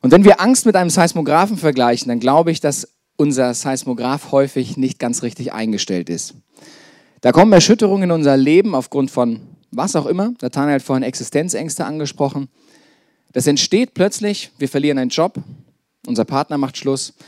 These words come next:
und wir haben gedacht, das wäre alles gar nicht so herausfordernd, gar nicht so schlimm. Und plötzlich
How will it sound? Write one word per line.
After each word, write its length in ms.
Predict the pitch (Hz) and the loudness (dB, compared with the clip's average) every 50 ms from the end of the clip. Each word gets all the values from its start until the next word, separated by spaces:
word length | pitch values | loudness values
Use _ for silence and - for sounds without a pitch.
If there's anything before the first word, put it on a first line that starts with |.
| - - _ _ - | -20 -20 _ _ -6
und 60 | 113 | -2
wir 100 | 127 131 | 0 0
haben 80 | 131 | 0
gedacht, 280 | 120 127 127 120 113 - | 0 0 -2 -2 -4 -6
das 140 | 120 107 113 | -10 -6 -4
wäre 220 | 120 123 117 117 | -2 -2 -2 -2
alles 200 | 110 117 117 113 | -4 -6 -6 -8
gar 140 | - 117 117 | -8 -6 -6
nicht 120 | 117 110 | -6 -6
so 60 | 113 117 | -6 -6
herausfordernd, 680 | 110 104 110 123 135 127 - - 131 131 127 127 123 - | -6 -4 -4 -6 -6 -6 -6 -6 -4 -4 -4 -4 -6 -6
gar 140 | 120 113 | -8 -8
nicht 100 | 113 113 | -8 -8
so 120 | 113 - - | -10 -12 -12
schlimm. 340 | - - 123 131 139 139 - _ - - - - | -8 -4 -4 -4 -4 -6 -10 _ -20 -20 -16 -12
Und 100 | 117 - | -8 -2
plötzlich 460 | - 135 131 - - 123 - - - | 0 0 0 0 -2 -8 -8 -10 -14